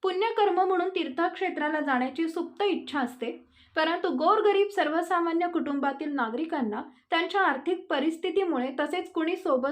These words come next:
नसल्यामुळे आणि पुरेशी माहिती नसल्याने अनेक ज्येष्ठ नागरिकांचे तीर्थयात्रा करण्याचं स्वप्न पूर्ण होत नाही. हेच स्वप्न पूर्ण करण्यासाठी मुख्यमंत्री एकनाथ शिंदे,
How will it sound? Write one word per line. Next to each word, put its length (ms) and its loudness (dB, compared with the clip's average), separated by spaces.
नसल्यामुळे 720 2
आणि 140 0
पुरेशी 460 0
माहिती 480 4
नसल्याने 420 -2
अनेक 320 0
ज्येष्ठ 280 2
नागरिकांचे 760 -2
तीर्थयात्रा 760 -2
करण्याचं 520 -4
स्वप्न 440 -6
पूर्ण 320 -2
होत 300 0
नाही. 160 -12
हेच 220 0
स्वप्न 320 2
पूर्ण 340 4
करण्यासाठी 680 -2
मुख्यमंत्री 640 0
एकनाथ 420 -2
शिंदे, 500 -6